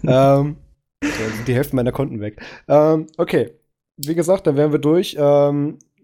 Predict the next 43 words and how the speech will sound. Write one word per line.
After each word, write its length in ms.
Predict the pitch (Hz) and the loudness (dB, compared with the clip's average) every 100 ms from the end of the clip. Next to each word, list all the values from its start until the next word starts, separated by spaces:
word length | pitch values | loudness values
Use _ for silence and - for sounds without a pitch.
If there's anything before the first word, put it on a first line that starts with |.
| _ - | _ -6
wenn 260 | 135 170 | 0 0
ihr 220 | 208 196 | 0 -2
dann 320 | 170 160 175 185 | 0 0 0 -6
für, 920 | - 151 175 175 175 180 180 180 139 | -8 -4 0 2 4 2 2 0 -4
was 180 | 185 - | -8 -6
war 140 | 175 | -4
das? 140 | 175 185 | -4 -6
Ich 100 | 147 | -4
glaube, 220 | 156 160 | -4 -2
der 120 | 147 | -4
sechste, 800 | 127 151 - - 190 185 190 196 - _ _ _ _ _ _ _ _ _ | -2 -4 -4 -8 -2 0 0 -4 -10 _ _ _ _ _ _ _ _ _
sechster 380 | 131 139 - 160 | -4 -4 0 0
Juli 380 | 135 156 202 214 | 0 -2 -2 -2
oder 180 | 196 190 | 0 -2
so. 80 | 214 | -4
Ach, 120 | - | -4
warte 180 | 180 147 | -2 -2
mal, 60 | |
ich 80 | 123 | -2
bin 100 | 131 | 0
ja 60 | 139 | 0
irgendwann 220 | 143 139 | 0 -2
auch 80 | 139 | -2
noch 140 | 139 | -2
dann 180 | 139 135 | -2 -2
in, 260 | 131 127 120 | -2 -2 -2
in 140 | 127 | -6
Slowakien 600 | - 117 135 170 135 127 | -4 -2 0 0 0 0
bei, 220 | 120 113 | 2 2
bei, 280 | 117 117 113 | 2 0 0
bei 120 | 117 | 0
Michal. 460 | 117 170 - 110 110 - - - | 0 0 0 0 -2 -10 -20 -4
Aber 100 | 123 | 2
da 60 | 131 | 4
nehmen 100 | 143 | 4
wir 40 | |
eine 100 | 135 | 2
Folge 260 | - 135 135 | 0 0 0
vor 140 | - 120 | -2 -2
Ort 160 | 131 | 0
auf, 120 | 110 110 | -2 -4
egal. 280 | 117 113 113 - 135 | -4 -4 -4 -14 0
Ähm, 340 | 143 160 160 | 4 6 4